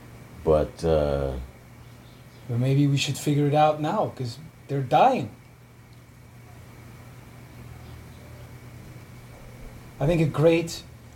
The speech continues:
Speaker 2: taking of responsibility is also the, the, the way that you're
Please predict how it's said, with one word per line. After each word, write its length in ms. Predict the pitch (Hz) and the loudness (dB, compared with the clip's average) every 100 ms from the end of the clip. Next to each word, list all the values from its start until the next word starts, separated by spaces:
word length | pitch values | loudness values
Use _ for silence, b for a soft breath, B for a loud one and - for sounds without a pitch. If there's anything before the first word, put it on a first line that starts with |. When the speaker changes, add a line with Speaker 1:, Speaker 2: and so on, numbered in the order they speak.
| - - - - | -20 -20 -16 0
Speaker 2:
taking 320 | 170 160 151 | 0 2 2
of 140 | 135 | 4
responsibility 800 | 143 135 - 139 139 135 147 139 | 2 0 2 0 0 2 2 4
is 100 | 123 | 2
also 380 | 131 131 - 131 | 2 0 0 -2
the, 300 | 123 120 113 104 - - - - - - - - - | 0 -2 -2 -8 -14 -20 -20 -20 -20 -20 -20 -18 -8
the, 580 | 120 113 110 107 110 107 - - - - - - - - - - - - | -4 -2 -2 -2 -4 -6 -8 -16 -16 -18 -18 -18 -18 -18 -20 -18 -18 -6
the 100 | 139 | 0
way 280 | 135 139 139 | 2 4 4
that 400 | 135 120 - - - - - - - - - - - - - - - - - - - - - - - - - - - - - - - - - - - 131 | 4 0 -2 -14 -16 -20 -20 -20 -18 -18 -20 -20 -20 -20 -20 -18 -18 -18 -18 -18 -18 -18 -16 -16 -16 -16 -16 -16 -10 -8 -6 -6 -8 -12 -14 -14 -12 -6
you're 440 | 131 131 131 127 | 0 2 2 0